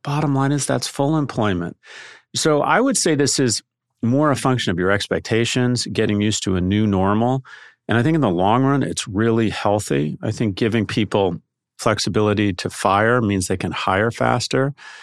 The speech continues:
And again, I think this is more spectacle than significant. I also think it's a great opportunity to start a business, really reevaluate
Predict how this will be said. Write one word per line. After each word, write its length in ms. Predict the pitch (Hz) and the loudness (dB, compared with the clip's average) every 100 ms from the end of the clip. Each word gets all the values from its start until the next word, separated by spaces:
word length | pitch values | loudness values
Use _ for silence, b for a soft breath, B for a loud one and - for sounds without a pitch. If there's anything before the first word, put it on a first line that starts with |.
| B B B _ | B B B _
And 480 | - 113 107 104 92 - | 0 2 4 2 0 0
again, 400 | 110 90 127 127 | -2 0 0 2
I 120 | 113 | 0
think 200 | 123 127 | 0 0
this 200 | 131 - | 0 0
is 120 | 107 | -2
more 140 | 110 98 | 0 -2
spectacle 720 | - 110 95 101 - 98 92 | 0 -2 0 -2 0 0 0
than 160 | 90 | -2
significant. 600 | - 87 90 92 85 82 | -2 -2 -2 -4 -6 -4
I 40 | 95 | -2
also 180 | 113 | -2
think 80 | 123 | 0
it's 140 | 107 92 | -2 0
a 20 | |
great 180 | 110 101 | 0 2
opportunity 480 | 101 90 107 98 | 0 -2 -2 -2
to 60 | 87 | -2
start 240 | - 95 | 0 0
a 60 | 85 | 0
business, 480 | 82 104 123 120 - | 0 0 0 0 0
really 180 | 98 95 | 0 0
reevaluate 1000 | 98 98 80 95 95 98 92 92 87 | 0 0 0 2 2 2 2 0 -2